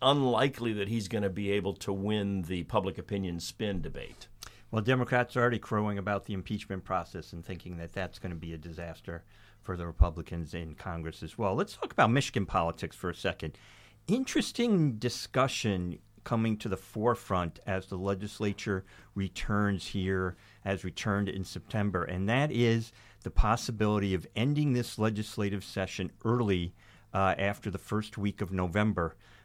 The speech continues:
Speaker 2: uh, to allow for various, uh, policy measures, including, uh, an early presidential primary here in Michigan to take effect immediately this year rather than have to wait, uh, i-, into next year. Uh, any thoughts on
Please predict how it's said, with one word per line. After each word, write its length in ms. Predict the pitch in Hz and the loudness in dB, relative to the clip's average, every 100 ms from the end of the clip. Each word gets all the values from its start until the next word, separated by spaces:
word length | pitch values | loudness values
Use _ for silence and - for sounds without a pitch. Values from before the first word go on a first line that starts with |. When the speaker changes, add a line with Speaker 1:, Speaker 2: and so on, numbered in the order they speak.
| - | -10
Speaker 2:
uh, 640 | 90 90 87 85 87 87 87 - | -2 0 0 0 0 0 -2 -6
to 240 | 104 95 | -4 0
allow 320 | 92 101 104 | 4 4 4
for 180 | 107 90 | 0 -6
various, 800 | 80 98 104 107 104 98 - - | -4 0 2 2 0 -2 -6 -8
uh, 120 | 85 | -8
policy 500 | - 110 117 123 - | -2 2 4 2 -2
measures, 460 | 92 90 85 90 80 | 0 0 -2 -6 -6
including, 640 | 90 - 170 190 104 95 - - - - | -6 0 2 6 4 2 -4 -20 -20 -6
uh, 240 | 98 98 95 | 0 2 2
an 120 | 98 | 0
early 260 | 101 107 104 | 2 2 2
presidential 580 | - 104 - 104 101 - | 0 -2 0 -4 -4 -6
primary 580 | - 127 131 107 95 92 | 0 0 2 2 2 0
here 180 | 95 | 0
in 80 | 90 | 0
Michigan 400 | 90 - - 95 | -2 -4 -4 -4
to 120 | - | -4
take 280 | 82 - 113 | -6 -4 -4
effect 400 | 101 - 110 - | -4 0 0 0
immediately 680 | 104 92 101 104 104 90 90 | -4 0 2 2 0 -2 -2
this 300 | 104 107 - | -2 -4 -2
year 260 | 90 82 - - - | 0 0 -4 -20 -6
rather 260 | - 101 95 | 2 4 4
than 180 | 92 92 | 2 0
have 280 | 113 98 - | -2 -4 -2
to 100 | 90 | 0
wait, 300 | 95 90 - | 2 0 -2
uh, 200 | 90 87 - | -4 -4 -4
i-, 140 | 95 - | -6 -4
into 240 | 95 87 | -2 -2
next 380 | 90 101 - - | -4 -6 -8 -8
year. 200 | 78 - - - - - | -6 -8 -16 -20 -20 -4
Uh, 300 | 92 95 95 - | 2 4 2 2
any 220 | 139 220 | 0 0
thoughts 640 | - - 147 190 208 - | -2 4 6 6 0 -2
on 560 | - 117 113 110 110 | 2 4 4 4 4